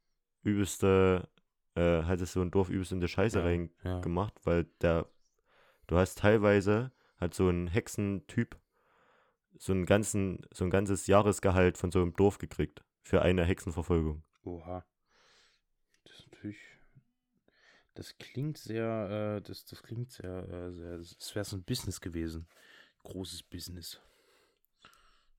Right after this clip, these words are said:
Speaker 1: Ja, natürlich war das Business. Und da bist du natürlich interessiert,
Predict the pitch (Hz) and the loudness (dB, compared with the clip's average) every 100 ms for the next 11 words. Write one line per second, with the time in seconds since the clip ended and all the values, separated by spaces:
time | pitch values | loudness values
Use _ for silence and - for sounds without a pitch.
0 | - 85 82 - 135 80 78 76 - 80 | -8 -2 -2 0 -2 0 -2 -4 -8 -8
1 | 78 - _ _ _ _ _ - 85 90 | -8 -12 _ _ _ _ _ -6 -4 0
2 | - 92 104 98 98 - 92 110 107 107 | 0 2 2 0 -2 -2 -2 2 4 4
3 | - | 0